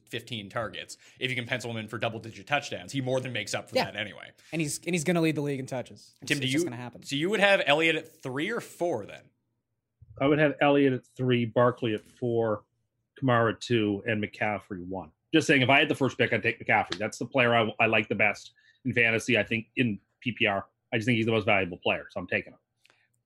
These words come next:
Speaker 1: I think that we may have saw his bat.
Speaker 3: He won me bucks last year,
Speaker 1: He,
Speaker 3: too.
Speaker 1: yeah, he was,
Speaker 3: He was a
Speaker 1: he was great.
Speaker 3: engine that ran my team last year when I won in <laughs> DraftKings. I love McCaffrey.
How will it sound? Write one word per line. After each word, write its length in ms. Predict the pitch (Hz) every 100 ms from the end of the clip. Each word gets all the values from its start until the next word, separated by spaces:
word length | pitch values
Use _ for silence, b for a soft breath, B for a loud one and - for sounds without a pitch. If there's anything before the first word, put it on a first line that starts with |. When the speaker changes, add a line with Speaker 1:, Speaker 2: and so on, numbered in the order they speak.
| _ _
Speaker 1:
I 40 | -
think 280 | - 285
that 100 | 269
we 100 | 208
may 140 | 185 180
have 140 | 156
saw 320 | - 143 143
his 160 | 135 127
bat. 240 | 123 120 196
Speaker 3:
He 80 |
won 220 | 175 175 165
me 260 | 143 139 - _
bucks 600 | 107 135 - - - - _
last 340 | 123 113 92 -
year, 100 | 95
Speaker 1:
He, 80 | -
Speaker 3:
too. 180 | - - -
Speaker 1:
yeah, 140 | 226
he 80 | 165
was, 100 | 165
Speaker 3:
He 60 | 180
was 140 | 165
a 60 | 127 117 -
Speaker 1:
he 100 | 180
was 100 | -
great. 220 | - -
Speaker 3:
engine 180 | 156 131
that 120 | 123 123 127
ran 200 | 135 131
my 160 | 127
team 280 | 120 131 117
last 320 | 110 101 95
year 220 | 113 92 - _ -
when 120 | 123
I 120 | 123
won 260 | 117 123 -
in 60 | 143
<laughs> 0 |
DraftKings. 580 | - 135 135 - 107 -
I 80 | 143
love 220 | 139 127
McCaffrey. 500 | 127 - 104 95 98